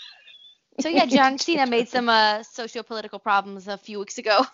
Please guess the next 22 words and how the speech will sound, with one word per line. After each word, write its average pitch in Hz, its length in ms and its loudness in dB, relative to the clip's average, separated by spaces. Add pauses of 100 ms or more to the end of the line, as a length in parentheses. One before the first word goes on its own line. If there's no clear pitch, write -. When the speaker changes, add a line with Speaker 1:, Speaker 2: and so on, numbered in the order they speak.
(180)
Speaker 1:
<laughs> - 280 -20
Just - 140 -8
Speaker 2:
Okay. 269 100 0
Speaker 1:
regular 226 480 0
movie 202 240 -6
stuff. - 420 -6 (400)
Speaker 2:
Regular 285 460 0
things. 196 260 -8 (380)
Oh, 262 340 4
that 294 240 -2
and, 269 220 -8
um, 214 260 -12 (300)
the 240 100 -10
only 285 160 -8
other 330 140 -6
thing 254 220 -10
I 220 80 -8
read 202 180 -8
about 196 200 -8
was 180 180 -12
Ellie 185 220 -10
Kemper, 175 640 -12